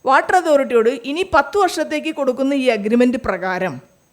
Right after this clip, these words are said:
ഈ കാര്യങ്ങളെല്ലാം വാട്ടർ അതോറിറ്റി ചെയ്യുമ്പോൾ എന്താണ് ഇപ്പ-, അല്ല, ഈ സൂയിസ് കമ്പനി ചെയ്യുമ്പോൾ വാട്ടർ അതോറിറ്റിയുടെ റോൾ എന്താ? മീറ്റർ റീഡിങ് എടുക്കുക, തല്ലുകൊള്ളാൻ പോകരുതെന്ന് അർത്ഥം. തല്ലുകൊള്ളാൻ അവരുടെ ഏജന്റ്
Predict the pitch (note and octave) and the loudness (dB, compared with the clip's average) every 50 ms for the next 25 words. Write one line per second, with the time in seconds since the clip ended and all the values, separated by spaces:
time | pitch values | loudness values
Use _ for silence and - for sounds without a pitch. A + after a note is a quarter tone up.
0 | _ _ _ _ _ _ _ _ - _ _ _ - - - - C4+ D4+ D#4 - | _ _ _ _ _ _ _ _ -20 _ _ _ -20 -20 -12 -6 -4 0 6 8
1 | D#4 C#4 C#4+ C#4 C#4+ D4 C#4+ C4 B3 C4+ D4 D#4+ D#4+ D#4 C#4 A#3+ A#3+ B3+ A#3+ G#3+ | 10 10 10 10 8 8 8 8 6 6 4 4 6 6 4 4 2 0 0 2
2 | A3 A3 G#3+ G#3 A3 G#3 - G3+ F3+ F#3 G3+ G3 F3+ E3+ F#3 F3 - - - _ | 4 4 4 4 2 0 -2 -2 0 0 0 0 0 0 -2 -2 -2 -4 -12 _
3 | _ _ _ _ _ _ _ _ _ _ - A3 B3+ D#4 E4+ E4+ E4+ C#4 C#4+ C#4+ | _ _ _ _ _ _ _ _ _ _ -2 0 0 2 4 6 6 8 8 6
4 | - - C4+ A#3+ G#3 G3 F#3+ A#3+ A#3 A3 G#3 G3+ G3+ - C#4+ D4 E4 D#4+ - - | 4 4 2 2 2 2 0 0 0 0 0 0 -2 -2 0 2 2 2 2 2
5 | C#4+ B3 A3+ A#3 A#3 A3+ A3+ - F#3+ F#3+ F#3+ E3 C3+ C3 G3+ A#3 C4+ E4 E4 F#4 | 4 4 4 4 2 2 2 0 0 0 -2 -4 -2 0 4 4 4 6 6 4
6 | E4 C#4+ D4 C4 B3 G3+ - A#3+ A3+ A3 G#3 G#3 G#3 G3+ F#3+ F3+ F3+ D#3 E3 - | 2 4 4 4 4 4 2 2 2 2 4 4 4 4 2 0 -2 -4 -4 -8
7 | - _ _ _ _ _ _ _ _ - B3 C4+ D4 D#4+ F4+ F4+ D#4+ D#4 D4 C4+ | -16 _ _ _ _ _ _ _ _ 0 2 2 2 2 0 0 -2 -2 -2 -2
8 | B3+ B3 A#3 G#3 F#3 - E3+ - - A3 A#3 C4+ C#4+ F4+ E4 C4+ B3+ C4+ C4 B3 | -2 -2 -2 -2 -4 -6 -10 -6 0 0 2 2 4 4 4 4 4 4 4 4
9 | G#3+ G#3 F#3+ F#3 F3 F3+ F#3 F#3 F3 - - C3+ - _ - _ _ _ _ _ | 4 2 2 2 0 0 -2 -2 -4 -6 -10 -16 -20 _ -20 _ _ _ _ _
10 | _ _ _ _ _ _ _ _ _ _ - - G#3+ C4 E4 F#4 D#4 C4 C#4 D4 | _ _ _ _ _ _ _ _ _ _ -4 -2 -2 0 0 2 2 2 4 4
11 | C#4+ A#3+ G#3+ G#3+ G#3+ A#3 B3+ - - - - - C#4 D4 E4 F4+ F#4+ - F#4 F#4 | 2 2 2 0 0 -2 -2 -4 -8 -12 -6 -2 2 4 4 4 4 2 0 0
12 | F#4+ F#4+ | 2 2